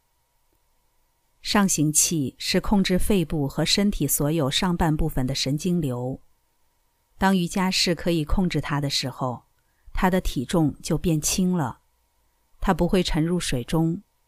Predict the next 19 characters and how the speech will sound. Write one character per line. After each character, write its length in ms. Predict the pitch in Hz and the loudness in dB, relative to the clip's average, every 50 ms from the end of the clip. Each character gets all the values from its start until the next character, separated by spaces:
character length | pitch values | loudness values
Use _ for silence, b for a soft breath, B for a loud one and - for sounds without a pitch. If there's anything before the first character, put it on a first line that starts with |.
| _ _ _ _ _ - | _ _ _ _ _ -2
他 120 | - 202 | 0 0
可 200 | 190 - - 196 | 0 2 2 2
以 120 | 196 160 151 | 2 2 2
在 220 | - - 165 170 | 0 0 0 0
荆 260 | 175 - 208 202 208 | 0 0 2 2 2
棘 380 | 202 - - 147 135 131 135 147 | 2 0 -2 -2 -2 0 -2 -2
和 240 | - - - 151 156 | -4 -2 -2 -2 0
坚 240 | - - 208 196 | 2 2 2 2
韧 160 | 190 190 180 160 | 2 0 0 0
上 220 | - - 147 139 | 0 0 -2 0
行 260 | - - - 127 139 156 | 0 0 0 0 -2 -2
走。 300 | - 135 117 123 - - _ _ _ _ _ _ _ _ _ _ _ _ _ _ _ - | -2 -4 -4 -6 -12 -18 _ _ _ _ _ _ _ _ _ _ _ _ _ _ _ -2
他 140 | - 220 202 | 2 2 2
可 160 | - - 214 | 2 2 2
以 140 | 196 175 156 | 2 2 2
站 240 | - - 196 185 175 | 2 0 0 0 2
在 160 | 165 147 139 | 0 0 -2
火 240 | - - 127 - 143 | -2 -4 -6 -6 -2
中， 380 | - 175 165 165 165 180 202 | -2 0 0 2 0 -2 -4